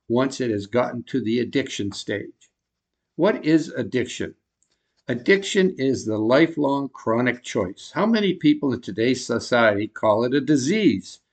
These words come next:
However, others contend that calling it a disease is incorrect, and it is a disorder. In most cases, it all started with a bad choice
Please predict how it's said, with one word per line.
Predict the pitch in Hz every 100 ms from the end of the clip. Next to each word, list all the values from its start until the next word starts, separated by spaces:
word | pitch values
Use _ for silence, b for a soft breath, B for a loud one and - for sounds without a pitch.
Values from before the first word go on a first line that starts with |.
| _ _ _
However, | 143 165 175 135 101 95 _ _ _ -
others | 160 190 180
contend | - 135 135 127 127 107
that | 107 -
calling | - 131 147
it | 139
a | 131
disease | 104 120 117 120 120 98 -
is | 95 92
incorrect, | 139 135 - 113 120 101 - _ _ _ _
and | 127 127
it | - 165 165
is | 135 123 127 -
a | 120 120
disorder. | - 131 - - 160 156 92 - _ _ _ _ _ -
In | 143 160
most | 220 214
cases, | - 120 117 127 120
it | 113
all | 147 156
started | - - 123 135 135
with | 120
a |
bad | 101 120 117 -
choice | - 165 95 - -